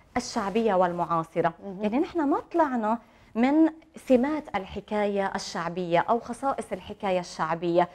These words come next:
Speaker 1: اللي هي، آه، خلينا أكتر نقول المحتوى الشعبي. المحتوى الشعبي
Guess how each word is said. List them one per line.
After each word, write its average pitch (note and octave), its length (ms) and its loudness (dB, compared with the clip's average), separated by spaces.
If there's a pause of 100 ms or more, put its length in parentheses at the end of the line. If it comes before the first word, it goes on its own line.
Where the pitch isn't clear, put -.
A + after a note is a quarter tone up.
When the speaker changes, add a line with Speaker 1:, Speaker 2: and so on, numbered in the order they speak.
(280)
Speaker 1:
اللي G#3 180 4
هي، B3+ 460 4 (120)
آه، G#3 100 2
خلينا A#3 440 -2
أكتر A3 320 -2
نقول A#3+ 300 0 (500)
المحتوى A#3 600 4
الشعبي. E3 500 -4
المحتوى D#4+ 380 2
الشعبي A#3 540 0